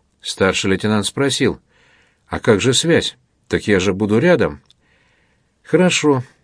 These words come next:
полежи, поспи, но так, чтобы сеанс связи не пропустить. Впрочем, сейчас в части вряд ли кто вспомнит о нас. Ложись, а я пройдусь, не буду тебе мешать».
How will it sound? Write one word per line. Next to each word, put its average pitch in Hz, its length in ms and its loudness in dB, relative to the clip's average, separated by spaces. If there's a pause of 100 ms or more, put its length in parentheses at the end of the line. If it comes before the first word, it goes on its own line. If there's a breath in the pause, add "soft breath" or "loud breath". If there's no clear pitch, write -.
(100)
полежи, 95 640 2
поспи, 123 520 0 (380)
но 95 160 0
так, 131 220 -2
чтобы 120 280 0
сеанс 127 340 -2
связи 113 340 2
не 92 160 -2
пропустить. 92 640 -2 (800)
Впрочем, 180 580 0 (240)
сейчас 156 440 0
в - 80 -8
части 165 340 0
вряд 123 240 2
ли 98 100 0
кто 101 160 0
вспомнит 98 480 -2
о 101 60 2
нас. 98 320 -4 (260 soft breath)
Ложись, 101 520 0 (520 soft breath)
а - 120 -2
я 120 160 2
пройдусь, 123 500 -2 (220)
не 117 180 -2
буду 110 220 0
тебе 95 260 0
мешать». 95 460 -2